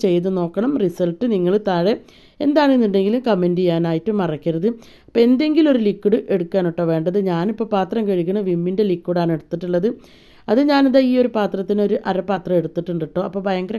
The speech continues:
കട്ടി കൂടുതലുള്ളൊരു ലിക്വിഡാണ്. അപ്പോൾ അതിലേക്ക് ഞാൻ അതേ അളവിൽ തന്നെ സുർക്ക കൂടി എടുക്കുന്നുണ്ട്. ആ പാത്രത്തിന് ഒരു പാത്രം സുർക്ക എടുത്തിട്ടുണ്ട് ട്ടോ. അപ്പോൾ സുർക്കയും കൂടി ഒഴിച്ച് കൊടുത്തതിന് ശേഷം കണ്ടോ ഇത്രയും കട്ടിയുണ്ട്,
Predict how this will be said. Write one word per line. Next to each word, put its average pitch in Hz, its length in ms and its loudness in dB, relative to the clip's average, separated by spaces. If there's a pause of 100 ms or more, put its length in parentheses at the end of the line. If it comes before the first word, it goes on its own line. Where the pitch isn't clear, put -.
കട്ടി 214 320 -6
കൂടുതലുള്ളൊരു 208 600 0 (540)
ലിക്വിഡാണ്. 170 480 0 (120)
അപ്പോൾ 180 200 -4
അതിലേക്ക് 233 340 0 (100)
ഞാൻ 269 140 2 (160)
അതേ 220 180 2
അളവിൽ 220 320 2
തന്നെ 226 220 0
സുർക്ക 196 340 -4
കൂടി 202 160 0 (100)
എടുക്കുന്നുണ്ട്. 180 440 -2
ആ - 100 -6
പാത്രത്തിന് 202 460 -4
ഒരു 208 120 -4
പാത്രം 202 280 -2 (460)
സുർക്ക 233 340 2
എടുത്തിട്ടുണ്ട് 165 520 -2 (120)
ട്ടോ. 156 80 -2 (460)
അപ്പോൾ 190 180 -12
സുർക്കയും 240 400 0
കൂടി 262 200 2
ഒഴിച്ച് 214 280 2
കൊടുത്തതിന് 202 440 0
ശേഷം 180 300 -2
കണ്ടോ 175 200 -2
ഇത്രയും 247 300 -4
കട്ടിയുണ്ട്, 196 420 -2